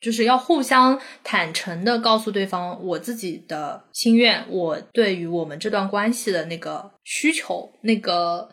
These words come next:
冲动、那个憧憬它是什么样的，这个要拉齐。因为如果这个不对齐的话，会很飘。但这个对齐了，我觉得，嗯，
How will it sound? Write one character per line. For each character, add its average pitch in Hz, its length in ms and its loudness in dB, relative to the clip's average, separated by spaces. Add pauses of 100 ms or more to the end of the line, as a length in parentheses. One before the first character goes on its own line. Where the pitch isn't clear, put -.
(120)
冲 269 320 -2
动、 226 380 4
那 202 80 -2
个 190 80 -2
憧 320 240 4 (100)
憬 190 240 0
它 - 100 -8
是 180 140 -6
什 170 160 -8
么 147 80 -14
样 160 240 -2
的， 156 100 -6 (320)
这 370 120 2
个 294 100 8
要 202 160 8
拉 185 220 4
齐。 165 340 -4
因 220 140 2
为 262 160 4
如 233 120 0
果 240 140 6
这 302 140 0
个 302 80 6
不 196 100 -2
对 196 160 6
齐 196 180 -2
的 175 120 -2
话， 170 440 0
会 - 160 2
很 196 160 2
飘。 175 480 0 (280)
但 226 200 4
这 226 80 0
个 277 120 4
对 302 160 4
齐 226 280 -4
了， 180 200 0
我 170 120 -2
觉 160 220 -10
得， 156 640 -8
嗯， 170 460 -8